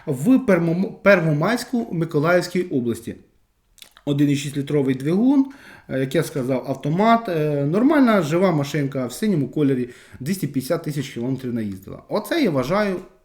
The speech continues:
автомат і плюс-мінус нормальна, не замучена там супермашина, нормальний на неї прайс. А ще я вважаю нормальним, наприклад, якщо отака машинка там фейсліфтова, чотири тисячі шістсот п'ятдесят доларів,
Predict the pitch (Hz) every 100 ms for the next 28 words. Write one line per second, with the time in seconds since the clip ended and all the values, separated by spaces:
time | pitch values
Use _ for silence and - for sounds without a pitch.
0 | _ - 135 135 147 214 233 - _ _
1 | 123 - 156 147 185 220 196 - - -
2 | 127 123 151 180 175 170 165 - 135 131
3 | 139 123 123 117 160 - 143 127 123 117
4 | - 139 117 107 113 139 107 147 190 -
5 | _ _ - 127 107 131 165 156 113 120
6 | 143 139 101 92 - _ - - - -
7 | - 160 170 302 277 190 214 208 175 208
8 | 233 175 147 202 208 160 143 - 175 185
9 | 180 165 - 143 156 120 107 104 120 104
10 | 107 98 107 98 95 - _ 151 147 147
11 | 147 202 202 285 - - - - 139 139
12 | - 185 185 185 165 - 208 220 247 240
13 | 208 - 147 180 190 165 139 139 165 123
14 | 131 131 151 202